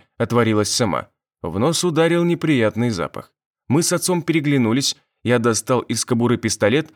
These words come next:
снял с предохранителя, но на боевой взвод курок пока не ставил. Уже тоже носил оружие с патроном в стволе, как и якут. Лучше потом отписываться, если какая проверка,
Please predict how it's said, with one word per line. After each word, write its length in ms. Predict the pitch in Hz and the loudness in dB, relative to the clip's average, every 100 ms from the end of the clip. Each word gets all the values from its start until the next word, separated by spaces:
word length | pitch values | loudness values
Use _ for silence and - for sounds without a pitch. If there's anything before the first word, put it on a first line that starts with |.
| _ - | _ -8
снял 320 | - 160 139 | -2 0 0
с 60 | - | -2
предохранителя, 840 | 123 117 117 127 175 - 104 85 - - | -2 -2 -2 -2 -2 0 0 0 -4 -4
но 180 | 117 127 | 2 4
на 100 | 123 | 4
боевой 380 | 117 127 123 127 | 4 2 2 0
взвод 460 | 110 127 175 143 | 0 -2 0 -2
курок 300 | - 120 123 | -2 0 0
пока 220 | - - 120 | -2 0 0
не 120 | 131 | 0
ставил. 440 | - 92 69 60 _ _ _ _ | -2 -4 -6 -10 _ _ _ _
Уже 320 | 107 123 180 | -6 -2 -2
тоже 340 | 180 220 131 104 | 0 0 2 2
носил 360 | 95 - 107 | 0 0 0
оружие 480 | 104 110 110 107 101 - - | 2 2 2 2 2 0 -10
с 80 | |
патроном 460 | - 135 139 120 110 | -2 0 2 2 0
в 60 | - | -4
стволе, 440 | - 135 165 120 | -2 0 2 0
как 240 | 117 107 | -2 -2
и 40 | 117 | 0
якут. 400 | 127 - 65 _ _ _ - | -2 -4 -14 _ _ _ -10
Лучше 520 | 104 185 190 190 175 | -6 -4 -4 -2 -2
потом 400 | - 170 196 185 | 0 0 2 2
отписываться, 720 | 175 - 208 - 104 98 - | 0 0 -2 0 0 0 0
если 280 | 107 104 113 | 0 2 0
какая 380 | 120 107 120 110 | 0 2 2 2
проверка, 560 | 117 127 165 - 107 | 2 2 0 0 -2